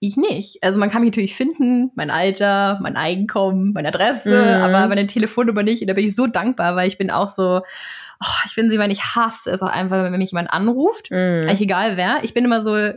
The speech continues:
Speaker 1: nee. <laughs> Ich mag
Speaker 2: Ja.
Speaker 1: es einfach nicht, so man sich verabredet zum Telefonieren, okay.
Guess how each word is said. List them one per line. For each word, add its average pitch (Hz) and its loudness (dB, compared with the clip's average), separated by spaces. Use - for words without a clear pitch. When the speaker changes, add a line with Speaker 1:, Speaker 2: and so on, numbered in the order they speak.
Speaker 1:
nee. 226 0
<laughs> 453 2
Ich 254 -2
mag 220 2
Speaker 2:
Ja. 220 2
Speaker 1:
es 208 2
einfach 320 -2
nicht, 339 2
so 254 -4
man 240 2
sich 247 -2
verabredet - -2
zum 233 0
Telefonieren, 254 0
okay. 277 -2